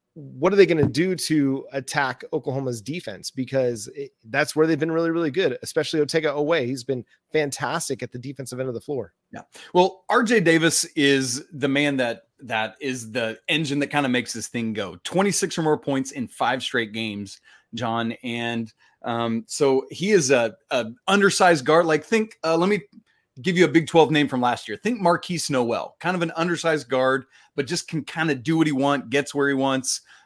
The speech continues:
Speaker 2: um, and, and to be able to do that. And that's offset by Armando Bacot in the interior, who we talked about earlier. I think Elliot Cadeau being a pass first point guard is gonna really work,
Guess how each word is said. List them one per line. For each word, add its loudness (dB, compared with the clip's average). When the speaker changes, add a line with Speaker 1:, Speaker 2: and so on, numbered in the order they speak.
Speaker 2:
um, -6
and, -8
and -6
to -4
be 2
able 4
to -4
do -4
that. 0
And -2
that's 0
offset 2
by 4
Armando 2
Bacot 0
in -8
the -4
interior, -4
who -4
we -6
talked -4
about -4
earlier. 0
I -2
think -2
Elliot 4
Cadeau 4
being 2
a -6
pass -2
first -10
point -4
guard 4
is -4
gonna 0
really 0
work, -2